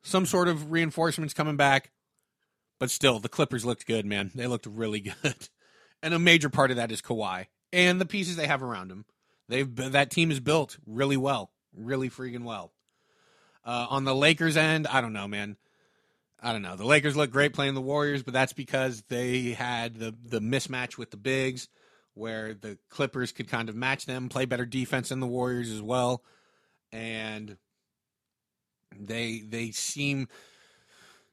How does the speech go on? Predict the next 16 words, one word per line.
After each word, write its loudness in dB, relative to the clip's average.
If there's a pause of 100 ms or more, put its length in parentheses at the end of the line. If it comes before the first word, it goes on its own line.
(140)
LeBron 8
seemed 4
really 4
focused 4
on 0
trying 2
to 0
get 2 (480)
Anthony 2
Davis -2
as -8
many -4
points -2
as -8
possible, -4 (180)
where 0